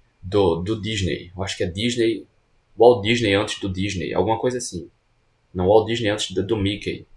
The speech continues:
na Netflix. Assiste, veja a história dele. De perseverança e autoconfiança. Saindo da zona de conforto. A história do Walt Disney é pesada. Aprendendo,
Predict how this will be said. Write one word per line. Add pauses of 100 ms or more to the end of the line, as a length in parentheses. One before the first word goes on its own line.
(260)
na
Netflix. (220)
Assiste, (100)
veja
a
história
dele. (760)
De
perseverança
e
autoconfiança. (1040)
Saindo
da
zona
de
conforto. (180)
A
história
do
Walt
Disney (380)
é
pesada. (2000)
Aprendendo,